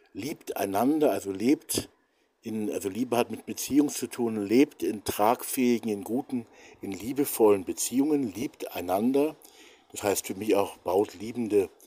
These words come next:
Freundschaft und Gemeinschaft auf, ähm, auch der anderen Art, weil die anderen eben von der Liebe auch gemeint sind, auch die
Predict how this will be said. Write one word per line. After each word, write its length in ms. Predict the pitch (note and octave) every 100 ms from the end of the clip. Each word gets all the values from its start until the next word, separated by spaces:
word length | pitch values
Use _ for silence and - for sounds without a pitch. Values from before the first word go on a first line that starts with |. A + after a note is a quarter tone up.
| _ - -
Freundschaft 920 | - G#2+ C3 D#3+ - B2+ B2 - F2
und 380 | G2+ F2+ - - - _
Gemeinschaft 720 | - G2 G2 C3+ - C#3+ -
auf, 440 | F2 A#2 C3 - - _ _ _ _ _ _ _ _ - -
ähm, 440 | G#2+ G#2 G2+ F2+ - -
auch 120 | -
der 180 | - D#2
anderen 380 | G2+ C3+ C#3 C3
Art, 280 | A2 B2
weil 100 | A#2+
die 120 | G2+ G#2
anderen 440 | G#2+ D3 B2+ A2+
eben 220 | G2+ G#2+
von 160 | - A2+
der 100 | G#2
Liebe 360 | G#2 G#2+ G#2
auch 200 | - D#3
gemeint 380 | - G#2 D#2+ D#2
sind, 280 | - D#2+ -
auch 180 | D2 -
die 240 | - -